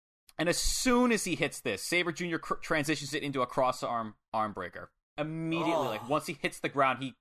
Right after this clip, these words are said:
Speaker 1: locks it in. This is some,
Speaker 2: Oh,
Speaker 1: like,
Speaker 2: man.
Speaker 1: Randy Orton onto Evan Bourne shooting star press shit right here.
Speaker 2: Yeah, sounds like it. Oh my
Speaker 1: Awesome.
Speaker 2: God.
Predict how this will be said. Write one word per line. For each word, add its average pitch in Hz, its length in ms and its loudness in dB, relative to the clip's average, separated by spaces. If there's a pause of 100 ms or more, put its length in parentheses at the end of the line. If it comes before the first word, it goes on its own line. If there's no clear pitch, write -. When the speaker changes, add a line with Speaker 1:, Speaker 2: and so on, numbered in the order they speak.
(120)
Speaker 1:
locks 120 340 0
it 101 80 -6
in. 82 160 -8 (920)
This 151 100 -8
is 147 60 -4
some, 220 120 4
Speaker 2:
Oh, - 40 2
Speaker 1:
like, 117 200 0
Speaker 2:
man. 131 80 -2
Speaker 1:
Randy 160 340 2
Orton 143 340 -2 (140)
onto 135 380 0
Evan 135 280 -2
Bourne 120 380 -2
shooting 120 340 -4
star 98 240 -4
press 90 220 -8
shit - 220 -14
right 78 160 -12
here. 82 240 -14 (800)
Speaker 2:
Yeah, 135 520 0
sounds 139 360 -2
like 139 260 0
it. 107 200 -10 (540)
Oh 131 60 6
my 131 60 10
Speaker 1:
Awesome. 151 320 4
Speaker 2:
God. 127 400 0